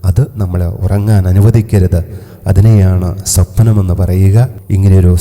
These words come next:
സിസ്റ്റം ക്രിയേറ്റ് ചെയ്യണം. മലയാളിക്ക് പഠിക്കുവാൻ ഉചിതമായ, ഒതുങ്ങുന്ന ഒരു സിസ്റ്റം ഉണ്ടാക്കണം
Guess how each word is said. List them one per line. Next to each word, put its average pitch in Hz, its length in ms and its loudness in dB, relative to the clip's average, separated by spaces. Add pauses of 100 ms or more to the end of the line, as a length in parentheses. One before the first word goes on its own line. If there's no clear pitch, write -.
സിസ്റ്റം 95 360 0 (160)
ക്രിയേറ്റ് 107 400 0
ചെയ്യണം. 110 360 2 (200)
മലയാളിക്ക് 120 640 2
പഠിക്കുവാൻ 98 480 -2 (360)
ഉചിതമായ, 98 680 0 (140)
ഒതുങ്ങുന്ന 123 380 0 (140)
ഒരു 90 160 2 (100)
സിസ്റ്റം 104 340 0 (480)
ഉണ്ടാക്കണം 110 520 0